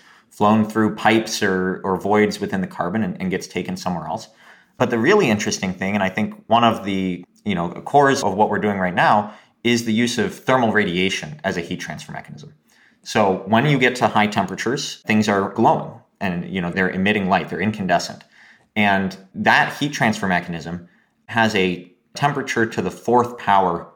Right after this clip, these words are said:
dependence. So if you double the temperature, you get sixteen times as much thermal radiation.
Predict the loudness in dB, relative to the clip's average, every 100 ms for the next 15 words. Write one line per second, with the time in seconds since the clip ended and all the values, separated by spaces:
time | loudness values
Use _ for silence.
0 | _ -4 -4 -4 -8 -18 -20 _ -4 -2
1 | 0 0 0 -2 2 4 4 0 -4 -4
2 | -6 -6 -6 -6 -8 -18 -6 -2 -2 -2
3 | -8 -20 -10 -4 -4 -4 -6 -2 0 0
4 | 2 2 2 0 -6 -8 -2 -2 -2 -4
5 | -4 -4 -6 -8 -10 -12